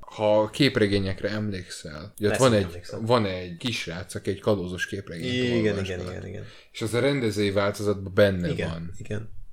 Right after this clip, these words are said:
Speaker 1: Ez egyébként annyira jellemző a, ú, ki, ki, ki rendezte ezt? A háromszázat is rendezte. Tik, tik, tik,
Speaker 2: Meg
Speaker 1: tik.
Speaker 2: az új Superman-t, és nem szeretjük.
Speaker 1: Igen, de szeretjük. Az
Speaker 2: Hát,
Speaker 1: új Superman nem szeretjük,
Speaker 2: úgy
Speaker 1: de
Speaker 2: értettem.
Speaker 1: a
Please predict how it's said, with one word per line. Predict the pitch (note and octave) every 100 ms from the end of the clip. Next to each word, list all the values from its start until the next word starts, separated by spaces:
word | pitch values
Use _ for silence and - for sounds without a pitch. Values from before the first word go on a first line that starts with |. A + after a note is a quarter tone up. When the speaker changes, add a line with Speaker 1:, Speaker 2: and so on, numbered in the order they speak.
| - -
Speaker 1:
Ez | A2
egyébként | G#2 G#2 - G#2+
annyira | B2 A#2+ F#2+
jellemző | F#2+ F2+ F#2 F#2 F2 F#2 F#2
a, | F#2 F2+ F#2 - - _ _ _ -
ú, | C#3+ A#2 G#2
ki, | - D3 -
ki, | - C#3+
ki | -
rendezte | D#3+ D3+ D3+ D3 - A2+
ezt? | G2+ A2+ - - - - G#2 B2 - A2+ -
A | -
háromszázat | C3+ B2 C#3 C#3 C3+ C3+
is | -
rendezte. | A#2 A2 A#2 A#2 - A2+ G#2+ _
Tik, | A2 - _
tik, | A#2 A2 _
tik, | A2 G2+
Speaker 2:
Meg | G#2
Speaker 1:
tik. | G2+
Speaker 2:
az | A2
új | G#2+ F#2+
Superman-t, | - G#2 G2 F#2 F2+ F2+ F2
és | F#2 -
nem | G2
szeretjük. | E2+ - E2+ E2+ - E2+ A#2
Speaker 1:
Igen, | D3 C#3 C3+ A#2+ -
de | D3+
szeretjük. | F3 C#4 B2+ A2 - G2+ E2 - -
Az | A#2+
Speaker 2:
Hát, | B2+
Speaker 1:
új | F3
Superman | F3 - C#3 C#3
nem | C#3+ D3
szeretjük, | - B2+ B2 - D3
Speaker 2:
úgy |
Speaker 1:
de | A#2+
Speaker 2:
értettem. | A2 B2+ B2
Speaker 1:
a | B2 B2